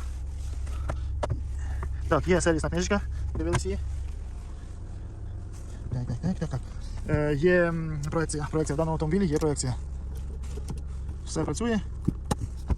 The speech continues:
Моторчик працює класно. Е, так, так, так.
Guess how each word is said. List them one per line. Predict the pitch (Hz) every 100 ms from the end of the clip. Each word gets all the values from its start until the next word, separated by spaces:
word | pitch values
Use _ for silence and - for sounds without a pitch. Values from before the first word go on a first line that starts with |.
| - - - - - -
Моторчик | 170 185 175
працює | 170 190 151
класно. | 214 214 196 - - - - - - - - - - - - - - - - - - - - - - - - - - - - - -
Е, | 196 202
так, | 196 185
так, |
так. | 175